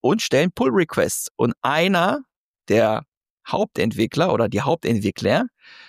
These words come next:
die lesen das, machen Review und mergen das dann.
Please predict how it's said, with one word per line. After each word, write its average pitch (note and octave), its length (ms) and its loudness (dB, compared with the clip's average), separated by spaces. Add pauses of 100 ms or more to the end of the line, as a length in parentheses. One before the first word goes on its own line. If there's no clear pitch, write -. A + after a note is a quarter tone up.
(120)
die A#2+ 180 0
lesen D#3 400 2
das, G#3 200 0
machen C3 240 0
Review A2+ 420 0 (640)
und A#2+ 280 0
mergen G#3+ 420 0
das D3 180 0
dann. G2 260 -2